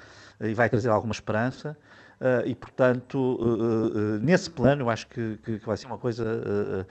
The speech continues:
eh, realmente, eh, eh, sem dúvida, um aspecto positivo. Eh, quanto aos países em desenvolvimento e, enfim, aos africanos em geral, porque, enfim, a África é sempre a grande <laughs> prioridade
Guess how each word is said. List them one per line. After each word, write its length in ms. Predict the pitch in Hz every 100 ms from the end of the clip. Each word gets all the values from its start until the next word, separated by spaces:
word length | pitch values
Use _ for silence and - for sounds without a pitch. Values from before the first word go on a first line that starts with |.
| - - -
eh, 120 | 98
realmente, 580 | 110 104 120 120 - 127
eh, 40 |
eh, 580 | 117 101 104 95 101 98 - -
sem 320 | - 160 151
dúvida, 480 | 117 117 123 120 120
um 60 |
aspecto 300 | 110 - 127
positivo. 520 | - 101 92 101 - _ - - -
Eh, 540 | 120 127 135 143 151 147
quanto 220 | 185 202
aos 100 | 190
países 400 | - 170 165 147
em 80 | 156
desenvolvimento 840 | 127 135 120 104 107 151 175 151
e, 460 | 131 110 104 98 98
enfim, 220 | 95 117
aos 120 | 98
africanos 460 | 98 - 117 127 110
em 80 | 107
geral, 320 | 98 120 143
porque, 200 | - 110
enfim, 200 | 92 104
a 140 | 110
África 240 | 113 - 107
é 40 |
sempre 460 | - 113 104 107 98 - - - -
a 180 | 107
grande 260 | - 117 107
<laughs> 0 |
prioridade 640 | - 107 135 131 113 104